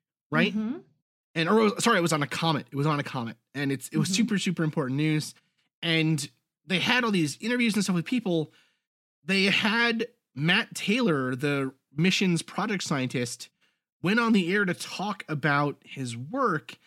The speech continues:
Speaker 1: and the shirt he was <laughs> wearing. Like, for, I don't even <laughs> know how to describe it. It is,
Speaker 2: Hmm.
Speaker 1: it is like one of those, if, uh,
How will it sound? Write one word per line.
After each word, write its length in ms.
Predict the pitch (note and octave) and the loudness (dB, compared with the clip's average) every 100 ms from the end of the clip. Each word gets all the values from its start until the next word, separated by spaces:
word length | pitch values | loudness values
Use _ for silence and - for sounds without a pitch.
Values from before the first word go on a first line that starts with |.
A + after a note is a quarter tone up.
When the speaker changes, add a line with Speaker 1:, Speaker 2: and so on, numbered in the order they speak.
| _ _ _ _ - | _ _ _ _ -2
Speaker 1:
and 240 | F#3 F#3+ | 2 4
the 100 | F3 | 4
shirt 420 | E3 - G#3+ B3 | 2 2 2 0
he 220 | F#3+ - G3 | -4 -6 -2
was 300 | - - - B2 | 0 -2 -4 -6
<laughs> 100 | C#3+ | -2
wearing. 680 | G#3+ - F3 D#3+ C3 - D3+ - - - - | 0 2 0 -2 -4 -6 -12 -14 -10 -10 -2
Like, 120 | A#3 - | 0 0
for, 560 | - A3 F#3 E3+ D3+ - _ _ _ _ _ _ _ _ | -4 -2 0 0 -2 -8 _ _ _ _ _ _ _ _
I 100 | A#3 | 4
don't 140 | C#4+ D#4 | 6 6
even 240 | - - | 4 2
<laughs> 60 | - | 4
know 80 | B3 | 2
how 200 | - C#4 | 4 2
to 40 | - | 2
describe 600 | G#3+ E3 - - C#4+ D4 | 0 -2 -6 -2 2 4
it. 200 | G#3 D#3+ - | 2 -2 -2
It 140 | A3+ | 2
is, 360 | A#3 A3 A3+ - | 4 4 2 -2
Speaker 2:
Hmm. 120 | C4 A3+ - _ - | -2 -2 -6 _ -2
Speaker 1:
it 100 | B3 | 2
is 160 | C#4 A3 | 2 4
like 220 | B3+ G#3 | 4 4
one 160 | G3+ B3 | 2 4
of 160 | G#3+ | 2
those, 640 | A3 A3 G#3+ G#3 A3+ - - | 2 4 4 4 2 0 0
if, 300 | G3 G3 - _ | -2 -2 -8 _
uh, 100 | - | -20